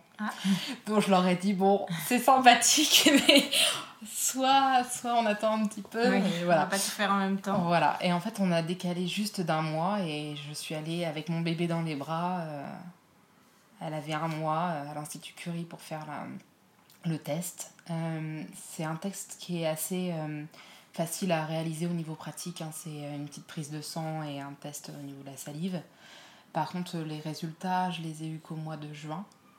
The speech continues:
Speaker 2: Donc, euh,
Speaker 1: Comment t'étais à ce moment-là ? Donc, quel, euh, quel sentiment tu avais ?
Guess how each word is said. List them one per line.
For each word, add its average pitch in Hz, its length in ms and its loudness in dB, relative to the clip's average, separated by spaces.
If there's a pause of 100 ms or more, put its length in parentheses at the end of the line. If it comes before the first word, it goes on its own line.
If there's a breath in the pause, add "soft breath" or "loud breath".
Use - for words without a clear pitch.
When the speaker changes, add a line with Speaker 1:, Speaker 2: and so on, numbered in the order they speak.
(540 loud breath)
Speaker 2:
Donc, 151 340 -12
euh, 160 40 -14 (500)
Speaker 1:
Comment 196 180 -2
t'étais 180 340 -6
à 190 80 -4
ce 190 140 -10
moment-là ? 165 400 -6 (100)
Donc, 180 140 -8
quel, 170 160 -10
euh, 143 400 -14 (300)
quel 175 100 -14
sentiment 175 440 -12
tu - 160 -16
avais ? 156 220 -12